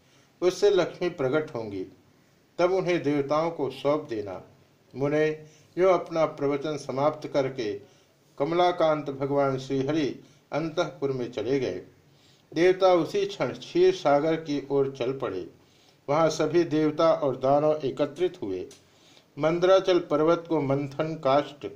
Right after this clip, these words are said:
कच्छप को पात्र तथा शेषनाग को मंथन की रस्सी बनाकर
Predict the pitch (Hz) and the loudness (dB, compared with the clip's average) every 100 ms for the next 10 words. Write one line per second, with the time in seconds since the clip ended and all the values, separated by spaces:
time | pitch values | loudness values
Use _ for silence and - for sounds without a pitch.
0 | - _ _ _ _ - 151 - 185 147 | -18 _ _ _ _ -2 -2 0 -2 0
1 | - 165 - 139 151 156 113 104 - _ | 0 0 2 4 4 2 -6 -8 -10 _
2 | _ _ _ 151 156 143 135 175 185 185 | _ _ _ 0 4 2 4 4 4 2
3 | 165 160 151 147 156 135 131 147 185 185 | 2 2 0 -2 -2 -2 -4 -2 -2 -2
4 | 185 147 127 135 170 170 139 151 156 123 | 0 2 2 0 0 0 2 2 2 0
5 | 104 - | -4 -8